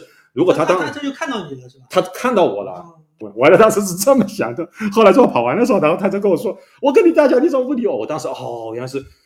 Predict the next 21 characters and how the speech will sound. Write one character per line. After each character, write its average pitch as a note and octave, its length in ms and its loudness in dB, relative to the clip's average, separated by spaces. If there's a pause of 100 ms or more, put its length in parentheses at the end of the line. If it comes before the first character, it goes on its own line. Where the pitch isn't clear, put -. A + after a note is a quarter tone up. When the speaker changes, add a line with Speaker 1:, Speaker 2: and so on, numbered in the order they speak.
(240)
Speaker 1:
这， - 160 -12 (140)
真 G3+ 220 0
当 F#3 160 -4
时 - 100 -6
我 G2+ 160 -6
已 E2 40 -18
经 A2 180 -10
什 G#2+ 200 -12
么 F2+ 160 -16
都 B2 140 -6
忘 A#2 180 -10
记 G2+ 120 -20
了。 - 120 -20
Speaker 2:
他 C4 80 -14
没 C4+ 120 -8
有 A3 80 -4
追 C#4 180 -6
上 A#3 160 -12
来 D#3+ 100 -14
吧？ C#3+ 220 -18 (200)
Speaker 1:
嗯？ D#3+ 220 -4